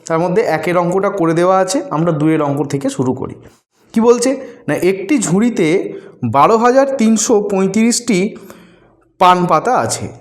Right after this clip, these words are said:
এইরকম সাতটি ঝুড়িতে কতগুলি পান পাতা আছে? তাহলে কি করব আমরা? আমরা সিম্পল গুণ করব। দেখো না, বারো হাজার তিনশো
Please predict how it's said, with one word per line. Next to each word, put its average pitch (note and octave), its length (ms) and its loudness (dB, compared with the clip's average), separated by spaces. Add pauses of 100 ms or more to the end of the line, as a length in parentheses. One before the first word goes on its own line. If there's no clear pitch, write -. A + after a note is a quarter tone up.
এইরকম A3 360 0
সাতটি A3 520 -2
ঝুড়িতে G3 440 2
কতগুলি G#3 400 0
পান C#3 260 -2
পাতা B2+ 320 -4
আছে? F2+ 220 -8
তাহলে B3 200 -2
কি C4+ 120 -6
করব G#3+ 260 0
আমরা? A3+ 240 0 (260)
আমরা F#3 180 -2
সিম্পল F3 380 -4
গুণ C#3 280 -4
করব। A2 320 -10 (640)
দেখো A#2+ 220 -6 (1900)
না, C3+ 160 0 (1400)
বারো B2 400 0
হাজার C#3 440 0 (880)
তিনশো D#3 520 -2